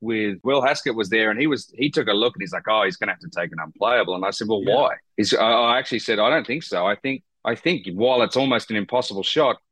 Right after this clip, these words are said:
Speaker 1: what's also an impossible shot is getting it up and down from this around anywhere within two club lengths." There was nothing that he could do that was
Speaker 2: Right.
Speaker 1: gonna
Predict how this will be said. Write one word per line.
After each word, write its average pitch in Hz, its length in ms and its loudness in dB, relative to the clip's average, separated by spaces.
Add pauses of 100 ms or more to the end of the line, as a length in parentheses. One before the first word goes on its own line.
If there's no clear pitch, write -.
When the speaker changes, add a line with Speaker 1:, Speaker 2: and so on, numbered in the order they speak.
(260)
Speaker 1:
what's 107 260 -4
also 147 320 2
an 147 80 2
impossible 151 480 -2
shot 190 320 -2 (400)
is 110 140 -6
getting 123 220 -2
it 113 60 2
up 123 140 0
and 104 100 0
down 123 260 2
from 104 140 -6
this - 240 -8 (640)
around 113 380 4
anywhere 143 400 4
within 123 240 0
two 135 220 -2
club 131 240 -2
lengths." 92 240 -6
There 107 100 0
was 104 220 -2
nothing 127 460 -2
that 104 80 0
he 104 120 -2
could 90 160 -4
do 95 360 4 (420)
that 113 100 2
was 113 140 4
Speaker 2:
Right. 113 160 -2
Speaker 1:
gonna 107 260 2